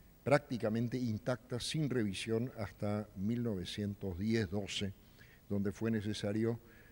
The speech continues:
hacerle una revisión porque en cualquier idioma los términos envejecen. Y hay muchos términos nuevos y, eh, una persona en el siglo veinte no entiende el alemán de los siglos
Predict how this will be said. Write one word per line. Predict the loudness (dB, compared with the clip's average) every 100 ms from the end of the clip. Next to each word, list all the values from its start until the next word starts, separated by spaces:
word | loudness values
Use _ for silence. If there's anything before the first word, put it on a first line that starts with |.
| -10
hacerle | -6 0 4 4 4
una | 4 2
revisión | 2 2 2 0 0
porque | 0 -2 0 0 0 -4
en | -6
cualquier | -4 -6 0 2
idioma | 4 4 2 0 -4 -8 -20 -20 -8
los | -6 -2
términos | 0 0 2 2
envejecen. | 2 2 4 4 4 2 -6 -14 -20 -20 -20 -20 -6
Y | -2
hay | 2 0 -2 -4
muchos | -4 -2 -2
términos | -2 0 2 2
nuevos | 4 6 6 6 -2 -12 -6
y, | 0 2 2 -2
eh, | -6 -6 -6
una | -4 -2
persona | -2 -2 0 2 2
en | 0 0 -2 -4 -6
el | -8
siglo | -6 -2 4 6
veinte | 6 2 0
no | 2 2
entiende | 2 4 4 6 6 6 4
el | 2
alemán | 2 0 0 -2 -4 -12 -20 -10
de | -2 0
los | -2 -2
siglos | -2 0 0 -2